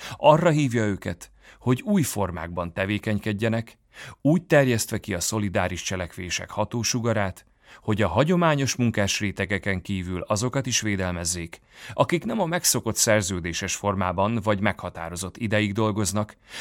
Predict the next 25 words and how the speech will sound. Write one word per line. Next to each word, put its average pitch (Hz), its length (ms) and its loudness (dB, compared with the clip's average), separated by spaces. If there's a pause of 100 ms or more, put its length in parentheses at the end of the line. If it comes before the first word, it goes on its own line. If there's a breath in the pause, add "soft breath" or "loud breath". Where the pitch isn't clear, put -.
(120)
akiknek 107 460 0
az 90 180 -4
alkalmazását 92 1000 0
a 101 80 0
vállalkozások 107 960 0
egyre 160 280 2
gyakrabban 92 680 -2
bekövetkező, 107 880 -2 (260 loud breath)
nemzetközi 95 680 0
szinten 90 380 -4
is 87 140 -6
megtörténő 104 680 -2
fúziója 87 680 -4
veszélyezteti, 101 840 -2 (460 loud breath)
akik 104 300 -6
munkanélkül 127 720 0
vannak, 90 440 -4 (360)
illetve 147 340 2
hogy 143 200 -2
védelmezzék 92 640 -4
a 110 60 0
bevándorlókat, 82 880 -6 (300 soft breath)
a - 80 -6
szezonális 127 640 2
munkásokat, 117 680 -2